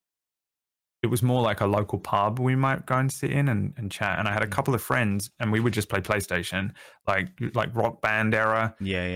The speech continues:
Speaker 2: yeah.
Speaker 1: Um, just, like, whatever was coming out. And we'd play PlayStation three games, I think was around that era. And, um, a, a particular friend of mine was into the gym and he convinced me to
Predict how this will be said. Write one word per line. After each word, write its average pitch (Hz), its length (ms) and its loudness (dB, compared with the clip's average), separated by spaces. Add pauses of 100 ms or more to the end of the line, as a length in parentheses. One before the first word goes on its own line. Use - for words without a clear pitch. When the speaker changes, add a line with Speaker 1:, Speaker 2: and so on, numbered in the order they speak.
(160)
Speaker 2:
yeah. 98 100 4
Speaker 1:
Um, 95 400 -2 (220)
just, 110 420 -6
like, 98 260 -2
whatever 104 280 2
was 101 160 0
coming 104 320 0
out. 101 340 0 (400)
And 101 80 -6
we'd 98 140 0
play 95 140 -2
PlayStation 98 600 -2
three 98 300 -2
games, 104 440 2
I 104 80 2
think 113 220 -2
was 110 140 -4
around 107 240 2
that 101 160 2
era. 101 380 0
And, 98 560 0
um, 101 400 0 (380)
a, 117 100 -2 (120)
a 127 80 -2
particular 117 460 -2
friend 104 240 2
of 101 60 0
mine 98 180 2
was 98 140 0
into 98 240 2
the 95 80 0
gym 117 420 2 (240)
and 101 100 0
he 123 120 4
convinced 113 340 2
me 110 100 2
to 107 160 0